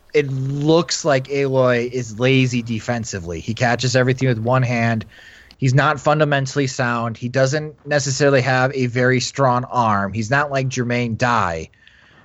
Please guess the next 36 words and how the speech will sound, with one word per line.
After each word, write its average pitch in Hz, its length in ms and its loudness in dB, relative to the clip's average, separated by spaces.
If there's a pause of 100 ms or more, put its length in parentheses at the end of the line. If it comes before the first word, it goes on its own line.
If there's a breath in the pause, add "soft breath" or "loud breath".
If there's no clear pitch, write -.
(220 soft breath)
Uh, 107 460 -2
and 117 540 -4 (400)
athletically, 185 1080 4 (180)
a 160 80 -2
little 190 300 4
bit 190 180 2
limited 156 720 0
mobility-wise 127 1120 2
as 113 120 -8
far 123 340 2
as 117 120 -6
in 113 60 -8
the 120 80 -6
corners 120 640 -2
watching 127 480 0
him. 87 340 -8 (320 soft breath)
Uh, 110 260 0
he 165 200 2
would 185 160 6
be 151 160 2
an 139 80 -2
average, 143 880 -2 (520)
average 143 680 -2
corner 123 320 -2
outfielder 104 640 -6
at 104 260 -6
best 104 360 -2
defensively. 110 720 -4
But 123 180 0
Eloy 131 320 4
Jimenez 120 460 0
is 117 100 -4
all 127 180 4
about 110 420 -2
the - 40 -8
bat, 95 400 -4